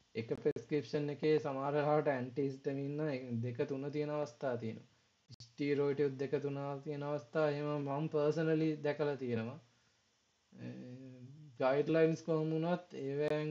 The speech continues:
වෙනස් වෙන තැන් ඕනි තරම් අපිට අයිඩෙන්ටිෆයි කර හැකි. ඊට පස්සේ මොන හරි ප්‍රෙස්ක්‍රිප්ෂන් එකේ ප්‍රෙස්ක්‍රයිබ් කරලා තියෙන ඩ්‍රග් එක හරි පේෂන්ට් තව මොන හරි ගන්න ඔය සප්ලිමන්ට් හරි මොන හරි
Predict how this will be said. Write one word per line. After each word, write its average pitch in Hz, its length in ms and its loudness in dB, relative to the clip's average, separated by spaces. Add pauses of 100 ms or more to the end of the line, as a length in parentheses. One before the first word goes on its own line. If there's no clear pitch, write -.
වෙනස් 143 340 -6
වෙන 156 180 -4
තැන් 160 240 -2
ඕනි 147 220 -4
තරම් 151 300 -4
අපිට 147 220 -6
අයිඩෙන්ටිෆයි 147 580 -2
කර 139 180 -6
හැකි. 127 340 -8 (1400)
ඊට 143 100 2
පස්සේ 170 240 4
මොන 170 140 2
හරි 180 220 4
ප්‍රෙස්ක්‍රිප්ෂන් 170 600 0
එකේ 170 240 0
ප්‍රෙස්ක්‍රයිබ් 160 540 2
කරලා 165 260 2
තියෙන 165 280 2 (560)
ඩ්‍රග් 143 420 2
එක 147 240 2
හරි 151 340 4 (300)
පේෂන්ට් 151 580 0
තව 151 220 4
මොන 151 140 2
හරි 151 200 4
ගන්න 143 260 -2
ඔය 156 140 0
සප්ලිමන්ට් 143 640 -2
හරි 143 200 0
මොන 143 200 -4
හරි 147 320 2